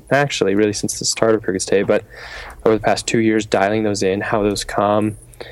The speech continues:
You know, a lot of, a lot of research that goes into that. A lot of open projects, I would say. So diacetyl, diacetyl reduction, um, all these things kind of, you know, have to do with process, but different process than just, you know, we,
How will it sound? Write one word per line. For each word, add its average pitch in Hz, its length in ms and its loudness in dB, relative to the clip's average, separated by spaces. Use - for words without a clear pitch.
You - 80 -2
know, 101 80 4
a - 20 4
lot 113 240 4
of, 107 300 0
a - 40 2
lot 117 160 4
of 120 60 2
research 110 380 0
that 95 80 -4
goes 98 220 2
into 104 140 0
that. 95 220 0
A - 20 2
lot 123 160 6
of - 180 -2
open 117 380 0
projects, 90 640 -2
I 85 80 -2
would 90 140 0
say. 90 240 -2
So - 180 -4
diacetyl, 113 840 2
diacetyl 104 340 -2
reduction, 101 840 -2
um, 90 440 0
all 120 200 4
these 139 200 2
things 113 220 0
kind 98 180 0
of, 98 260 0
you 123 80 -2
know, 110 60 2
have 101 100 -2
to - 60 -8
do 107 100 4
with 101 120 -2
process, 107 460 2
but - 160 -4
different 117 320 2
process 104 480 0
than 101 220 -2
just, 98 360 -2
you 98 40 -2
know, 95 100 0
we, 98 180 0